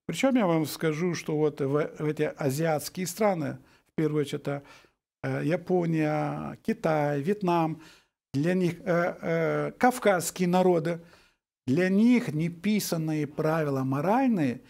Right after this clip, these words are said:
иногда сильнее, чем писанный закон. Потому что это из поколения в поколение,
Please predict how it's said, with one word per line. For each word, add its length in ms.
иногда 540
сильнее, 760
чем 420
писанный 520
закон. 560
Потому 340
что 120
это 160
из 280
поколения 720
в 100
поколение, 920